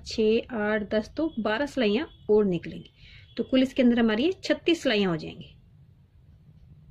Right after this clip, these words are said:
बारह लाइनें हमारी गांठ स्टिच की हमारे डिजाइन की निकली, फिर बारह लाइनें हमने अपनी प्लेन कलर की ऊन से निकाली। अब बारह लाइनें हम वापस से अपनी डिजाइन की बनाएंगे।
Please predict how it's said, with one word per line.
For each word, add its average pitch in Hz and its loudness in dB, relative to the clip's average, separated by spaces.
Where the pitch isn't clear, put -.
बारह 226 0
लाइनें 240 6
हमारी 240 2
गांठ 226 0
स्टिच - -8
की 339 2
हमारे 214 2
डिजाइन 196 2
की 208 0
निकली, 220 0
फिर 254 2
बारह 226 2
लाइनें 233 4
हमने 226 4
अपनी 254 0
प्लेन 208 4
कलर 202 2
की 208 0
ऊन 214 6
से 226 0
निकाली। 226 0
अब 226 -4
बारह 233 0
लाइनें 240 4
हम 220 4
वापस 208 -2
से 247 0
अपनी 311 0
डिजाइन 202 2
की 170 -4
बनाएंगे। 165 -6